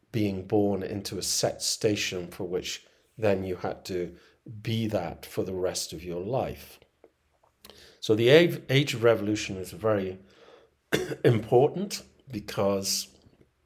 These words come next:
it really does, uh, represent very powerful forces that worked through human society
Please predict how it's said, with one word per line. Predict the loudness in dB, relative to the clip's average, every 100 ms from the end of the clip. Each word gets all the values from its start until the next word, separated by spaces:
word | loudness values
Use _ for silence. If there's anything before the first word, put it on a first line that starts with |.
| _ _ _ -6
it | -2
really | 2 4 4
does, | 2 2 0 -2 -6 -10 _ _ _ -6
uh, | -4 -4 -6 -16 _ _ _ _ _ _ _ _ _ _
represent | 4 4 4 -2 0 0 -2 -10 -18 _ -6
very | 4 4 4
powerful | 2 0 0 -2 -10
forces | -4 -2 -2 -6 -8 -8 -10 _ _ _ -8
that | -2
worked | 4 4 2
through | -8 -6 -4 -6 -8
human | -2 2 4
society | 4 0 0 0 -2 -4 -8 -10 -12